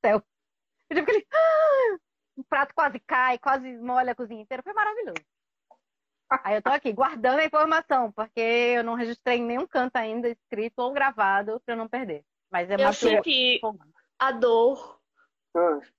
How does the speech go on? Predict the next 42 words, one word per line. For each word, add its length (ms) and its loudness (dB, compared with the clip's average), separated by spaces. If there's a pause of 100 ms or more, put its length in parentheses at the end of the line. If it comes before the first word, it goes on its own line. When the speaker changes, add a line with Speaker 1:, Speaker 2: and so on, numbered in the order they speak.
(800)
Speaker 2:
Não, 180 2
eu 60 2
senti 260 0
a 60 0
dor 160 0
de 80 -16
Fernanda 540 0
agora 360 2
com 180 0
isso. 420 -2 (220)
Speaker 3:
Ah, 400 4
não. 560 0 (420)
Não, 140 0 (160)
essa, 260 0
a, 260 0
é, 100 2
a 100 2
Fernanda, 560 2
ela 100 4
tem 180 0
cara 260 2
de 100 -6
ser 120 0
aquela 280 2
mulher 300 4
que 60 -18
tá 120 2
assim, 380 -4
tá 160 0
lavando 280 0
a 60 -2
louça 400 0
ali 360 0 (360)
e 80 -2
tal, 260 0
rapidinho. 640 -4 (580)
Aí 200 2
quando 240 2
vem 100 4
a 60 2
dela, 240 4
para. 420 -2